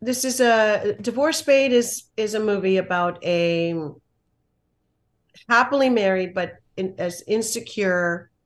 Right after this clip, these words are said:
housewife who posts on social media that her husband and she are gonna get divorced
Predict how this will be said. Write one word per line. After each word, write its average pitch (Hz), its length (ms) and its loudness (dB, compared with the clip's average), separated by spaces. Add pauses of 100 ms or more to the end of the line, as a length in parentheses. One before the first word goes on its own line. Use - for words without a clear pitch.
(800)
housewife 165 640 -2
who 185 220 -8
posts 202 380 -2
on 196 120 0
social 180 420 -4
media 165 560 -2
that 165 180 -6
her 165 320 -8
husband 220 580 -6
and 185 100 -4
she - 160 -8
are 180 80 -4
gonna 180 180 -2
get 175 160 -6
divorced 160 600 -6